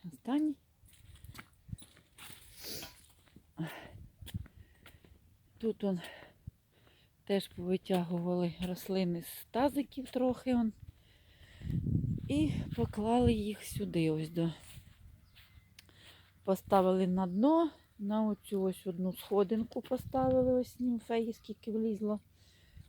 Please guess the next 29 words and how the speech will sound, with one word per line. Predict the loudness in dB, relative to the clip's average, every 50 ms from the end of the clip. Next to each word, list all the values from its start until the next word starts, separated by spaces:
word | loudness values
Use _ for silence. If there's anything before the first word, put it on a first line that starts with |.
| -20 -16 -8
А | -4 -4 -4
тут | -4 -4 -6 -8 -8 -6 -4 -2
уже | -2 2 2 2
на | 2 2 0 -2
цю | -2 -4 -2 -2
і | 0 -2 -2
першу, | -2 -2 -2 -2 -2 -4 -6 -4 -4
і | -4
тут | -2 -4 -8 -8 -8 -12
вже | -8 -4 -4 -4
все | -4 -4 -6 -6 -6
те, | -2 0 0 0
що | 0 -2 -4 -2 -2 0 0 -2 -4 -4
не | -6 -4
боїться | -4 -2 -2 -2 -4 -4 -8 -8 -6
морозу, | -4 -2 0 0 0 0 0 -2 -4 -8 -10 -18 _ -20 -20 _ -20 -20 _ -20 -20 _ _ _ -20 _ _ _
що | -10 -8 -6
буде | -6 -6 -4 -4 -4 -4
зимувати | -2 -2 -2 0 2 2 2 2 0 -4 -10
спокійно | -10 -8 -10 -10 -10 -6 -4 -2 0 0 0
навіть | 0 0 0 0 0 -2 -4 -8 -8
у, | -8 -6 -4 -4 -4 -4 -6 -6 -8 -12 -14 -20 -20 -20 _ _ -20 -20 _ _ _ _ _ -6
в | -2 2
льодові. | 4 4 4 2 0 -4 -4 -4 -8 -10 _ _ _ _ _ _ _ _ _ _ _ _ _ _ _ _ _ _ _ _ _ _ _ _ _ _ _ _ _ _ _ _ _ -14
От | -10 -10 -10 -12 _ _
такі | -10 -10 -10 -10 _ -8 -8 -8 -8 _ -8
то | -8 -6
діли | -6 -6 -4 -2 -2 0 0 -2 -2 -4
сьогодні. | -6 -12 -12 -10 -6 -4 -6 -4 -4 -4 -6 -6 -6 -8